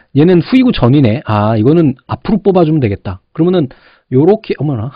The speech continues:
이게 두껍냐, 너. 자, 요렇게, 뭐, 가로 쳐줄 게 없네. 이렇게, 요렇게 해주면 되겠다. 그지? 그래서 전이니까 요 앞으로 빠지고, 요렇게 빠지겠네요. 그래서 곱하기 A 빼기 비씨 이렇게 표현이 됩니다. 자, 얘를 후이식인데 얘는 중이식으로 넣는데요. 이거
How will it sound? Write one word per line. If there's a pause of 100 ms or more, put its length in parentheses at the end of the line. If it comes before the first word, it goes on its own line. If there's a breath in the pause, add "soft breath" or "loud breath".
이게
두껍냐,
너.
자,
요렇게, (300)
뭐,
가로
쳐줄
게
없네.
이렇게,
요렇게
해주면
되겠다.
그지? (380 soft breath)
그래서
전이니까
요
앞으로
빠지고,
요렇게
빠지겠네요. (420 soft breath)
그래서
곱하기 (600)
A (120)
빼기
비씨
이렇게
표현이
됩니다. (340 soft breath)
자,
얘를
후이식인데
얘는
중이식으로
넣는데요.
이거